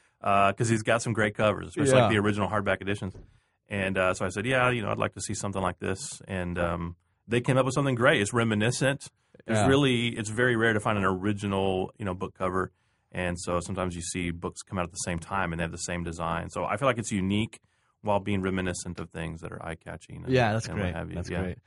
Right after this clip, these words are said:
Speaker 1: you know.
Speaker 2: So the book, a-, as we mentioned before the break, which, by the way, I always love that you're assuming the, the readers are gonna get coffee during the break.
Speaker 1: Why
Speaker 2: That
Speaker 1: wouldn't they?
Speaker 2: I,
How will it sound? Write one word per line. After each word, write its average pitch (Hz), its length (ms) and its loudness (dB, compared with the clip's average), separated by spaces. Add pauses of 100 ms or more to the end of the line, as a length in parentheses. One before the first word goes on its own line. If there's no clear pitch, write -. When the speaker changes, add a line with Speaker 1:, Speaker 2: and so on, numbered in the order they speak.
(140)
Speaker 1:
you 85 60 -12
know. 87 60 -12
Speaker 2:
So 151 200 2
the 147 100 2
book, 170 340 2
a-, 131 220 0
as 131 160 4
we 131 80 4
mentioned 127 420 4
before 120 320 2
the 107 100 0
break, 110 360 4
which, 143 180 2
by 135 160 6
the 123 120 6
way, 110 180 4
I 110 200 4
always 117 300 4
love 107 460 2
that 101 160 0
you're 117 160 4
assuming 110 540 2
the, 98 320 -2
the 104 100 -2
readers 101 400 0
are 101 40 -4
gonna 101 160 -2
get 95 120 -4
coffee 101 320 2
during 95 240 -2
the 95 80 -2
break. 95 260 0
Speaker 1:
Why 113 140 6
Speaker 2:
That 127 100 6
Speaker 1:
wouldn't 151 280 4
they? - 280 0
Speaker 2:
I, 127 140 6